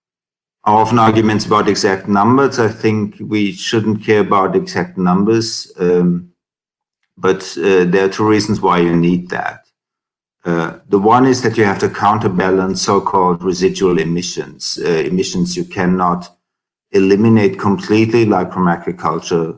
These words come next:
some from industry, let's say from hard-to-abate sectors. It's unclear what that would be by twenty fifty,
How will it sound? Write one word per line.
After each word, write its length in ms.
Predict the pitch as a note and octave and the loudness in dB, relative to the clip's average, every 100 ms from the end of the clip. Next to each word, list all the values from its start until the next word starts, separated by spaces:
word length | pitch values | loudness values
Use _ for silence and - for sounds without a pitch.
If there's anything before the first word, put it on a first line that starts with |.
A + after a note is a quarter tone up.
| - | -10
some 280 | - F#2 | -6 -4
from 200 | F2+ E2+ | -4 -4
industry, 760 | E2 E2+ D#2 - D2+ C#2+ D2+ F2 | -2 -4 -4 -10 -10 -10 -10 -12
let's 200 | F#2 G2 | -8 -6
say 140 | - G#2+ | 0 0
from 220 | A2 G#2 | 0 0
hard-to-abate 760 | F#2+ F#2 - F#2+ F2 F2 E2 | 0 -2 0 0 2 0 0
sectors. 560 | - - D2+ _ - - | -4 -8 -10 _ -16 -14
It's 160 | F2+ A#2 | -6 -2
unclear 680 | A#2+ A#2 A#2 A2+ G#2+ G#2 - _ _ _ _ _ _ _ _ | -2 0 2 4 4 0 -10 _ _ _ _ _ _ _ _
what 220 | - G2+ F#2+ | -2 -2 0
that 180 | F2+ | -2
would 180 | F#2+ D#2+ | -2 0
be 260 | F#2+ G#2 G#2 | 0 2 0
by 240 | - D#2+ | -2 -4
twenty 360 | D#2 - D#2+ - | -4 -6 -6 -8
fifty, 640 | - A2 A2 G#2 F#2 F2+ | -6 -6 -4 -4 -4 -6